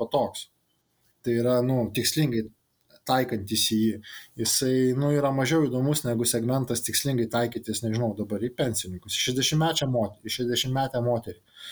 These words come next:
Prasme, tai yra daug turtingesnė, didesnė, visapusiškai lengviau pasiekiama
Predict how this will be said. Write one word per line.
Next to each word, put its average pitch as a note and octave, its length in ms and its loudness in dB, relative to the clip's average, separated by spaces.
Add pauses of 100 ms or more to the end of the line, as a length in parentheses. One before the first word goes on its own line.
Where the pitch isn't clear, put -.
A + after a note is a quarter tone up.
(220)
Prasme, C3 220 0
tai C3+ 100 0
yra B2+ 100 2
daug D#3 220 2
turtingesnė, C#3 720 0
didesnė, C3 600 0 (520)
visapusiškai A#2 720 -2
lengviau A2+ 320 0
pasiekiama A#2 640 -2